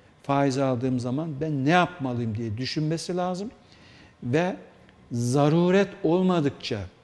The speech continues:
yani nedir bu zaruret? Çaresizlik durumuna düşmedikçe bulaşmaması gerekir. Zaten çaresizlik durumuna düşerse, e, bir sorumluluğu yoktur. Önemli olan budur. Şimdi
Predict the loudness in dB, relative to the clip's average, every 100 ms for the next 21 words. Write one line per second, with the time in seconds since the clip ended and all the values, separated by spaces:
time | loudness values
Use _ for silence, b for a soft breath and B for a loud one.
0 | -6 0 2 2 2 2 2 2 0 2
1 | 0 0 -2 -6 -12 B B B B B
2 | 0 4 4 2 -2 -4 -4 -4 -8 -4
3 | 0 0 0 -2 -4 -4 -4 -4 -4 -6
4 | -6 -12 -4 -4 -4 -10 -20 _ _ _
5 | _ _ _ -4 2 4 2 0 -2 -2
6 | -2 -2 0 -2 -6 -8 -2 -2 0 -4
7 | -2 2 2 2 -2 -4 -6 -6 -2 0
8 | 0 0 -2 -6 -16 -20 -6 -2 2 2
9 | 2 -4 -8 -12 -14 -14 -14 -16 -20 -4
10 | -2 2 2 0 -2 -4 0 2 2 2
11 | 2 2 2 0 -4 -10 -20 -16 -4 -2
12 | 0 2 2 2 0 -2 -6 -12 -18 -16
13 | B B B B B -2 2 2